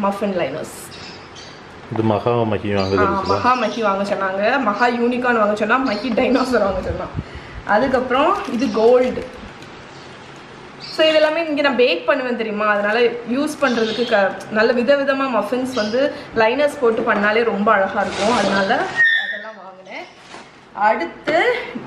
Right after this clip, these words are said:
Speaker 1: இன்னொரு யூனிக் பர்ச்சேஸ் என்னன்னு பாத்தீங்கன்னா, இது நான் வாங்கணுமா, வாங்கண்டாமா, வாங்கணுமா, வாங்கண்டாமான்னு சொன்னேன். சதீஷ் தான் என்னை ஃபோர்ஸ் பண்ணி வாங்க சொன்னாங்க. இது லேக் லேண்ட்ல வாங்கினோம். ஆ, ஹீட்டிங் ஸ்பேச்சுலா.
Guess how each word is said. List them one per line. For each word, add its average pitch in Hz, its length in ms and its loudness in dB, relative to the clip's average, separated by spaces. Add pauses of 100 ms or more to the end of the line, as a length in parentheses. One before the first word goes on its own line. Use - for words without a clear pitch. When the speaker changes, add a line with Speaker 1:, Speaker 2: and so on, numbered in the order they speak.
Speaker 1:
இன்னொரு 339 480 4
யூனிக் 339 520 0
பர்ச்சேஸ் 247 440 0 (200)
என்னன்னு 262 560 2
பாத்தீங்கன்னா, 214 420 0
இது 226 60 0
நான் 214 260 0
வாங்கணுமா, 302 480 2
வாங்கண்டாமா, 262 680 0
வாங்கணுமா, 277 400 0
வாங்கண்டாமான்னு 240 460 0
சொன்னேன். 233 480 -2 (160)
சதீஷ் 262 440 0
தான் 302 120 0
என்னை 262 240 0
ஃபோர்ஸ் 269 320 4
பண்ணி 254 180 2
வாங்க 220 360 2
சொன்னாங்க. 202 420 2 (320)
இது 226 120 2
லேக் 247 360 4
லேண்ட்ல 262 400 2
வாங்கினோம். 214 720 -2
ஆ, 220 400 2 (120)
ஹீட்டிங் 392 440 0
ஸ்பேச்சுலா. 202 640 0